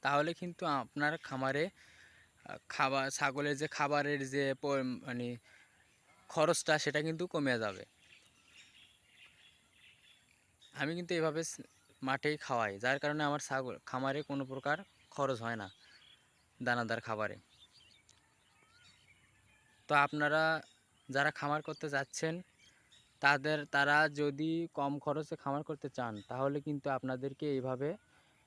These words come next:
ছাগলের খাওয়ার জন্য এইবা-, এমন একটা মাঠ রাখতে হবে সামনে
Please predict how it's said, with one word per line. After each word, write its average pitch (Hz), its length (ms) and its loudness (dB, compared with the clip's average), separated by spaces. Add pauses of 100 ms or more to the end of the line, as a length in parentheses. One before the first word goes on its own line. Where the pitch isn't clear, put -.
(160)
ছাগলের 147 640 -2
খাওয়ার 147 520 2
জন্য 156 500 0 (1040)
এইবা-, 131 340 -2
এমন 147 240 -2
একটা 139 180 -2
মাঠ 139 280 -4
রাখতে 139 320 -2
হবে 131 200 0
সামনে 123 420 -2